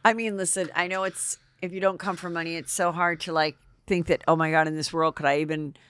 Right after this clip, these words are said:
attain anything or own a home or whatever?" But God, I mean,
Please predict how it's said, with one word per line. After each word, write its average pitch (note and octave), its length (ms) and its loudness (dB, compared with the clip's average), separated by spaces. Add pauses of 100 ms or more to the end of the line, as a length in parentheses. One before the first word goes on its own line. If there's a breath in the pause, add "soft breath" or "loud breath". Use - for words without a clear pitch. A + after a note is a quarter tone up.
(280 soft breath)
attain E3 400 2
anything D#3+ 460 -2
or - 140 -4
own D#3 160 4
a D3+ 40 0
home D3+ 360 -2
or C#3+ 100 -8
whatever?" D3+ 540 0 (640 soft breath)
But F3+ 400 10 (1080)
God, G3 340 12
I F#3 160 6
mean, F#3 360 -4